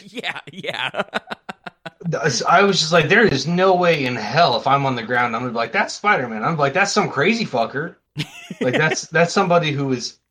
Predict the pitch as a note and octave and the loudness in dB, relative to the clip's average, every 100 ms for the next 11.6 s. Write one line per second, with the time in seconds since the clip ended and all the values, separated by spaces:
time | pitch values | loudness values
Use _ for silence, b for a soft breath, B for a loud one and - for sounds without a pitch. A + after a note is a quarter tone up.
0 | _ - C#3 F3 D3 B2+ A#2+ A2 - _ | _ -6 -2 0 -2 -4 -6 -8 -14 _
1 | _ B2+ C#3 F#3+ - C3+ G#2+ A2 A2 B2 | _ -2 -2 -2 -4 -8 -6 -4 -4 -4
2 | A#2+ A2+ B2+ A#2 A2 G#2+ - C3 A2 G#2+ | -6 -2 0 0 -2 -4 -4 -6 -6 -4
3 | C#3+ B2 B2+ - _ _ _ B2 B2+ A#2+ | -4 -4 -8 -12 _ _ _ -6 -4 -4
4 | A#2 C3+ B2 A#2 G2+ G#2 C#3 A2+ G#2 G2+ | -4 -2 0 0 0 -4 -4 -4 -4 -2
5 | A2+ - - _ - G2+ G2 A2 - _ | -2 -4 -10 _ -4 -4 -4 -8 -14 _
6 | - F4 G#4+ E3+ F#3+ D#4+ C#4 B3 D4+ C4+ | -2 -2 -2 -2 -2 -4 -4 -4 -2 -4
7 | A#3 A3+ G#3+ G3+ F#3 C#3 F3 G3+ A#3 D3+ | 0 0 0 -2 -4 -4 0 0 0 -6
8 | D3+ A3+ F#3 - - D#3 D#3 D#3 E3+ F#3+ | 2 2 2 -6 -6 -4 -4 -2 0 0
9 | G3 F3+ F#3+ F#3 F3+ G3+ G3 C#3+ E3 D#3 | -2 -4 -4 -6 -4 -6 -4 -6 -6 -4
10 | F3 G3 G3 F3+ D3 C3 A2 - F#2+ - | 0 2 2 0 0 2 2 -2 -8 -8
11 | - - F3+ A3+ G#3+ | -12 -10 -6 -4 -4